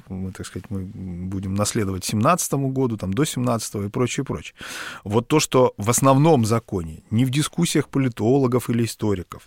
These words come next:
да, не в отдельных выступлениях самых высокопоставленных политиков,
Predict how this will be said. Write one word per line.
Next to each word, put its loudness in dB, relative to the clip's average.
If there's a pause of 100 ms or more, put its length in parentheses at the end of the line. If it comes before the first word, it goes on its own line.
(100)
да, -8
не -2
в 4
отдельных 2
выступлениях 0
самых -2
высокопоставленных -4
политиков, -2